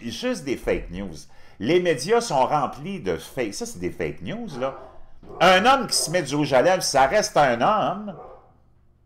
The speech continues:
Saddam Hussein, il n'y avait pas d'armes de destruction massive. On a tué un million d'Irakiens pour rien. On a mis toute cette région-là sans dessus dessous.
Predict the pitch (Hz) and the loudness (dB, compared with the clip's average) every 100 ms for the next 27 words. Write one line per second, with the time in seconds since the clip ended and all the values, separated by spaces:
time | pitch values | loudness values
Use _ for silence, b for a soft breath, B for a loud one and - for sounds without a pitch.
0 | _ - - - B B - 185 185 220 | _ -20 -20 -20 B B 0 4 8 6
1 | 202 156 226 254 247 165 147 202 202 160 | 4 2 4 4 4 4 4 4 6 4
2 | 135 123 104 110 120 117 135 123 139 127 | 4 -4 -2 0 0 -4 -6 -2 0 0
3 | 113 170 151 120 120 185 165 165 170 196 | 0 0 0 0 -2 -2 -4 -4 -2 -2
4 | 156 127 113 156 156 113 120 160 123 113 | 0 0 0 -6 -2 -2 -2 -4 -6 -6
5 | 127 208 190 156 139 117 110 135 143 104 | -8 -8 -8 -8 -6 -2 -4 -4 -6 -6
6 | - 117 92 - | -8 -10 -10 -8